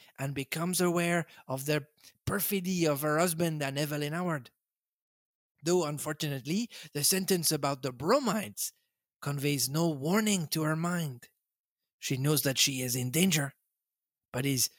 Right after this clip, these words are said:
ignorant of where the danger lies. She decides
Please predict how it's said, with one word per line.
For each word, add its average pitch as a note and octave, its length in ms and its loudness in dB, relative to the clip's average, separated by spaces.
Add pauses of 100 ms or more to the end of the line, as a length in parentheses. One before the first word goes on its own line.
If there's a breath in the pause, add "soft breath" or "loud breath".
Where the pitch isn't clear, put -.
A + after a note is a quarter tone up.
(260 soft breath)
ignorant E3+ 500 2
of C3+ 140 0
where D3+ 140 0
the C#3+ 140 0
danger C#3 360 0
lies. D#3+ 580 -4 (1120)
She - 180 0
decides F3 560 2